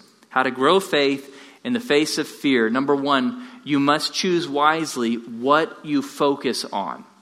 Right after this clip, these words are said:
And what I mean by that is, is you can either choose to focus your eyes on the hardships of obedience or the faithfulness of God. You have those two options. So think about the twelve spies.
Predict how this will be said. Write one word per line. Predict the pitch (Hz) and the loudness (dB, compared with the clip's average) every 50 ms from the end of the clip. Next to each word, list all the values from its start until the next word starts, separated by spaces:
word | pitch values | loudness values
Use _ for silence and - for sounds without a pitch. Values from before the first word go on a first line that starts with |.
| _ - - - - - - - | _ -20 -20 -20 -20 -20 -10 -10
And | 127 131 143 139 147 156 | -8 -6 -4 -6 -6 0
what | 151 180 185 | 2 4 4
I | 170 | 4
mean | 160 165 180 196 208 | 4 2 2 4 4
by | 170 147 139 | 4 4 4
that | 131 123 123 123 | 4 2 2 0
is, | 120 123 - - | -2 -4 -6 -4
is | - 143 131 139 | -4 -4 -2 0
you | 170 208 | 0 0
can | 208 - 233 190 | 0 0 0 0
either | 175 - 185 180 190 185 196 185 | 0 0 0 -2 2 4 4 2
choose | 175 - - 202 185 165 151 - | 2 0 -2 0 0 0 0 0
to | 143 131 | -4 -4
focus | - - - 170 160 175 180 180 233 214 - - | -4 0 2 4 4 4 4 0 -4 -4 -2 0
your | 185 165 160 - | 0 0 0 2
eyes | - 147 147 139 127 113 107 104 101 107 107 - - - - - - - _ | 4 4 4 6 4 2 2 0 -4 -6 -6 -8 -14 -16 -20 -20 -20 -4 _
on | - 139 139 | 2 2 4
the | 139 131 120 | 4 2 0
hardships | - - - - - 165 175 208 214 208 - - - - 220 233 226 226 - - - - - - - _ | 0 -4 -4 4 4 6 6 6 2 0 -4 -6 -2 0 -2 -2 -2 -4 -6 -6 -6 -8 -12 -20 -12 _
of | - 165 151 | 0 2 4
obedience | 151 143 139 139 139 185 214 240 247 233 165 143 123 110 107 107 110 113 - - - - - - | 4 4 4 2 0 2 4 6 6 4 4 2 -2 -2 -2 -4 -6 -6 -6 -8 -10 -12 -18 -6
or | - 147 143 139 | 0 2 4 4
the | 139 127 | 4 2
faithfulness | - - - - - 190 190 196 202 196 202 - - 143 131 123 120 117 113 - - | -4 -6 -4 0 4 6 6 6 4 2 -2 -6 -4 -2 0 2 2 0 0 -2 -6
of | - - 139 120 117 | -4 -4 -6 -6 0
God. | 117 127 113 101 - - - - | 2 4 4 4 2 0 -6 -8
You | 127 120 | -8 -4
have | 117 143 147 143 | 0 0 0 2
those | 143 139 131 - | 2 0 0 0
two | - - - 147 135 - | -4 -2 0 0 2 2
options. | 110 107 101 98 98 - - 202 190 - | 2 2 2 0 -4 -10 -12 -12 -12 -6
So | - 131 123 | -4 -4 -4
think | - - 196 202 202 | 0 0 0 2 4
about | 220 208 196 190 190 | 4 4 4 4 2
the | 190 | 0
twelve | 151 - - 165 151 143 135 120 | -8 -6 -2 0 0 0 0 0
spies. | - - - 135 113 95 73 - - - - - | -4 -2 0 0 0 0 -2 -6 -10 -12 -14 -16